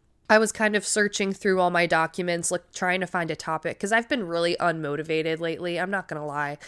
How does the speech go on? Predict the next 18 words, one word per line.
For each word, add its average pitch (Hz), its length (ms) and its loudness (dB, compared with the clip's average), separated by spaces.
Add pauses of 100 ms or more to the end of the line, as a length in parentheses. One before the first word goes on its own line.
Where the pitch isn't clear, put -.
(240)
I'm 180 160 -4
trying 202 460 0
to 190 180 -2 (140)
give 175 300 0
myself 160 800 -2 (360)
discipline, 226 760 -2
and 160 540 -4 (180)
I, 170 380 0 (1200)
I 180 120 2
know 180 300 2
it 185 100 -2
will 180 100 -4
be 180 160 -4
better 160 300 -2
for 165 220 -8
me 156 480 -8
to, 165 200 -8
like, 147 460 -8